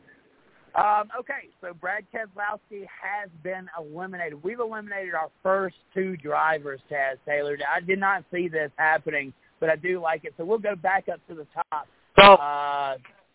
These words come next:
Speaker 1: in, in that
Speaker 2: so,
Speaker 1: second spot right now. He,
Speaker 2: all
Speaker 1: he's
Speaker 2: right.
Speaker 1: not been the favorite all year long. I, and what, what type of season is this driver having?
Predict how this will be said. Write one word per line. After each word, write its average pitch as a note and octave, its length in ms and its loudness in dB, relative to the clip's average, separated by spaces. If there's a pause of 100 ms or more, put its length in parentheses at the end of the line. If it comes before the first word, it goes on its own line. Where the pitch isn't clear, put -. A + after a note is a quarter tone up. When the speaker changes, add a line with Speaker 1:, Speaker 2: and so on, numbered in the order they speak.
(160)
Speaker 1:
in, D#3+ 280 -8
in D#3+ 160 -6
that D#3 100 -4
Speaker 2:
so, G3 200 2
Speaker 1:
second E3+ 380 0
spot E3 300 0
right D3+ 240 -10
now. C#3 400 -8
He, D3+ 80 -6
Speaker 2:
all F3+ 180 -4
Speaker 1:
he's E3 100 -4
Speaker 2:
right. D#3+ 80 -10
Speaker 1:
not F#3+ 280 2
been A3 180 -4
the F#3+ 160 -12
favorite F#3 440 -4
all F3+ 240 0
year F3 200 -10
long. F#3+ 140 -8
I, F3+ 200 -10 (320)
and B3+ 140 -6
what, F4+ 140 -10 (320)
what - 240 -4
type F#4+ 260 -2
of C#4+ 80 -12 (100)
season A#3 460 -8 (140)
is A#3+ 300 0
this F3 240 -4
driver C3+ 440 0
having? A#2+ 400 -4